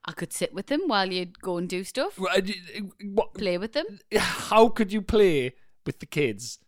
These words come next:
Speaker 2: as a worm with your face who can just lift their head up? What, what you playing?
Speaker 1: Pass.
Speaker 2: Dro-, <laughs> what?
Speaker 1: Nudge
Speaker 2: They,
Speaker 1: a ball.
Speaker 2: they pass to you when you just sit there.
Speaker 1: I'll nudge it back.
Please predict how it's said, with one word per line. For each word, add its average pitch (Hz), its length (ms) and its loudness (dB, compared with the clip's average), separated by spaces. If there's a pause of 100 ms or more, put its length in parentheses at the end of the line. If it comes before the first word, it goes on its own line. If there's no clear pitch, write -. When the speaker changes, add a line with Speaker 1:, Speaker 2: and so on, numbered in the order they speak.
(140)
Speaker 2:
as 120 140 -2
a 123 40 0
worm 113 480 2 (100)
with 123 160 -6
your 110 220 2
face 95 520 -12
who 117 100 -8
can 104 140 -14
just 117 200 -6
lift 107 140 -8
their 107 100 -8
head 107 160 -10
up? 87 160 -12 (360)
What, 135 320 4
what 147 160 0
you 156 60 -2
playing? 131 380 0 (480)
Speaker 1:
Pass. 180 440 2
Speaker 2:
Dro-, 175 120 4
<laughs> 196 1400 2
what? 180 160 8
Speaker 1:
Nudge - 160 4
Speaker 2:
They, 185 80 4
Speaker 1:
a 262 40 -2
ball. 254 240 0
Speaker 2:
they 185 80 6
pass 175 340 0
to 196 100 -4
you 165 180 0
when 139 140 -2
you 139 120 -2
just 139 220 -4
sit 156 160 0
there. 190 120 -4
Speaker 1:
I'll 190 60 -2
nudge 208 240 0
it 453 140 -6
back. 370 380 -2